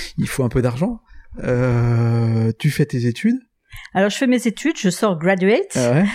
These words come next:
Speaker 2: et, et là, je pars d'une page blanche,
Speaker 1: Ouais.
Speaker 2: en disant, « Maintenant, comment je fais ? »
Speaker 1: Comment t'expliques,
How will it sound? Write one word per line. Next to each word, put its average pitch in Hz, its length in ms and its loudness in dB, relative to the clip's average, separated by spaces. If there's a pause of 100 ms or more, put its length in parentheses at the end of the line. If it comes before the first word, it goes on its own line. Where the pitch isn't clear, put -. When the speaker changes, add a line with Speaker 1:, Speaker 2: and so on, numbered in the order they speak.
(340)
Speaker 2:
et, 202 420 2
et 202 60 4
là, 208 180 4
je 240 140 -2
pars 226 180 0
d'une 226 200 2
page 240 200 0
blanche, 254 340 0
Speaker 1:
Ouais. 180 160 2 (120)
Speaker 2:
en 180 100 -6
disant, « 202 400 0
Maintenant, 190 240 0
comment 208 220 -2
je - 100 -6
fais ? » 196 160 -6 (360)
Speaker 1:
Comment 196 160 2
t'expliques, - 540 -2